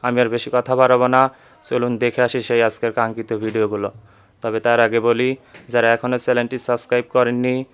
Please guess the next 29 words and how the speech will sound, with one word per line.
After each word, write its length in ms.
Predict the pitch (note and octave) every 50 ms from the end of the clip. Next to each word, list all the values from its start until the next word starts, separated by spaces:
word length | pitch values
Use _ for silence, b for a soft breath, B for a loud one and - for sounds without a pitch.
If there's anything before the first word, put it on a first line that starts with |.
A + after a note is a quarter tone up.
| b b b _
তারা 120 | - A#2 A2+ -
সাবস্ক্রাইব 400 | - A#2+ A2+ - - - A#2+ A#2 - _ B2
করে 200 | A#2+ A2+ A2+ A2+ A#2+ A#2+ b b b b b b
পাশে 220 | B2 B2+ A#2+ - B2+ -
থাকা 180 | C3 A#2 B2+ A#2+ A2
বেল 140 | A#2+ A#2 A2+ A2
আই 60 | A2 G#2+
বাটন 300 | A#2 A#2 A2 - A2+ A2+ A2 G#2+ _ _ _ _ _
ক্লিক 200 | - A#2+ A#2+ A#2+ -
করে 160 | A#2+ G#2+ G#2+ G2 G#2
দিন। 120 | G2+ F#2+ G2 - _ _ _ _ _ _ _ _ -
আর 140 | A#2+ A2+ G#2+ G#2+
যারা 140 | A#2 A2+ A2 A#2+
ইতিমধ্যে 360 | A#2 - C3+ C3 B2+ A#2 C3 B2+ - -
সাবস্ক্রাইব 340 | B2+ A#2+ - - C#3 C3 - -
করে 120 | C3+ C3 C3 B2+
রেখেছেন, 400 | B2 - C3 B2+ - C#3+ C#3 C#3 C#3 C3+ b b b b b b b -
তাদেরকে 280 | A#2+ A2+ A#2 A2 - B2 A2+
অসংখ্য 340 | A2+ - A#2+ A#2 A2 - A#2 G#2+ A2
ধন্যবাদ। 380 | A2 G#2+ G#2+ G#2+ G2+ G2+ G2+ - _ b b b b b b b b
তো 60 | - C3 A#2+
চলুন 260 | C3 C3+ C3 C3+ C#3+ C3 C#3
দর্শক, 320 | C#3 - - C#3 C#3 C3+ C3+ b b b b b b
একটা 220 | - A#2+ - - C3 A#2+ A#2+
লাইক 160 | A#2 A#2+ B2 A#2 A#2
দিয়ে 140 | B2+ B2+ B2+ B2
আমরা 160 | A#2+ A#2+ B2 A#2+ G#2+ A2+
ধারাবাহিকভাবে 640 | G#2+ A2 A#2 A#2+ B2 A#2+ A2+ A#2+ B2 A#2 A#2+ B2+ B2 B2+ B2+ b b b b b b -
সকল 320 | - - B2+ B2 - B2+